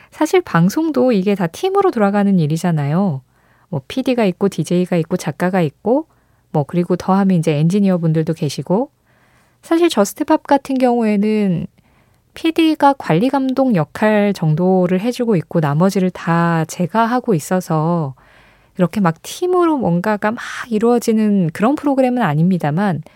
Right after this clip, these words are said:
제가 이제 오랫동안 작가 일을 하면서 그렇게 팀으로 일했을 때 항상 그랬어요. 방송은 하면 돼요.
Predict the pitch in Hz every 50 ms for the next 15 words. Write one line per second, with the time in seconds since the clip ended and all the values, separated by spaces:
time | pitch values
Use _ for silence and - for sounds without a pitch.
0 | _ _ _ _ _ _ _ _ _ _ - - 185 175 185 180 160 170 156 156
1 | 170 196 208 - 208 196 196 185 - - - - 208 226 233 226 220 220 208 208
2 | 190 185 175 165 165 220 214 190 165 160 - 165 - - - - 320 339 349 339
3 | 311 277 196 165 170 165 - - 151 139 - - 196 214 196 143 135 - _ _
4 | _ _ _ _ _ _ _ _ _ _ _ - - 359 381 - 403 359 277 208
5 | 190 196 - - 175 156 156 160 160 - - - 165 185 - 320 311 262 254 -
6 | - 311 349 392 427 440 403 - 165 156 143 151 165 196 247